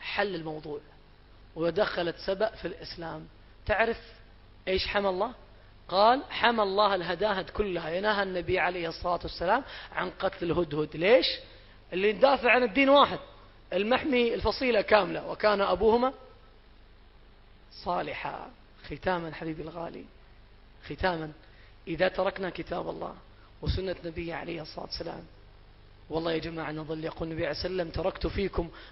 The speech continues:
ما أن تمسكتم به لن تضلوا بعدي أبدا". اليوم يا جماعة جلسة تجينا رسائل جوال، رأى حامل مفاتيح الحرم النبوي أن النبي عليه الصلاة والسلام جاء في المنام وقال له: "قل لأمتك و-"،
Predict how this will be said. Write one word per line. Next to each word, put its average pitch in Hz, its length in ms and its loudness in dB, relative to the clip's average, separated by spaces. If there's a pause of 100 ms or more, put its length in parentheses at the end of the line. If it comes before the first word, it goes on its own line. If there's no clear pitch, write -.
ما 220 300 4
أن 226 100 -4
تمسكتم 180 640 -4
به 165 340 0
لن 202 280 -4 (400)
تضلوا 170 500 -2
بعدي 156 480 0
أبدا". 151 400 -4 (280)
اليوم 185 320 4
يا 175 40 -4
جماعة 170 380 -4
جلسة 170 260 -4
تجينا 175 340 -4
رسائل 165 400 -2
جوال، 170 480 2 (300)
رأى 208 480 6 (200)
حامل 202 560 2
مفاتيح 180 520 -2
الحرم 196 420 -2
النبوي 202 480 4
أن 196 300 -2
النبي 190 260 -2
عليه 175 100 4
الصلاة 208 160 -2
والسلام 185 180 -6
جاء 175 300 4
في - 80 -8
المنام 208 480 2 (200)
وقال 226 560 8
له: 202 60 0
"قل 233 320 -2
لأمتك 240 720 2
و-"، - 100 6